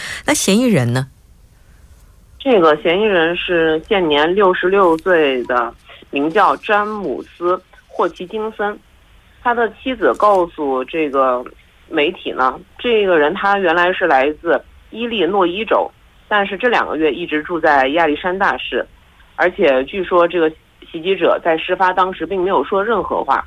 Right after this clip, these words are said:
Speaker 2: 然后使用的是半自动步枪，然后能够持续向多人射击。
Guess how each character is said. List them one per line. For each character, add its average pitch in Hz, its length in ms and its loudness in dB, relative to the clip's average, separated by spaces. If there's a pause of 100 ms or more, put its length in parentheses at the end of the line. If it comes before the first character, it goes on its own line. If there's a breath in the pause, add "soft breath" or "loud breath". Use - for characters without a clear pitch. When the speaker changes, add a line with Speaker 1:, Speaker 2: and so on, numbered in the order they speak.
(360 loud breath)
Speaker 2:
然 139 100 4
后 175 140 2
使 - 160 -6
用 151 200 0
的 160 180 -2
是 151 240 2
半 202 260 0
自 185 80 -4
动 156 160 0
步 156 200 -6
枪， 151 300 -2 (300 loud breath)
然 139 100 -2
后 180 140 0
能 151 240 0
够 175 160 4
持 160 240 -2
续 185 180 -6
向 208 220 -2
多 233 220 2
人 147 200 0
射 135 300 0
击。 139 220 -6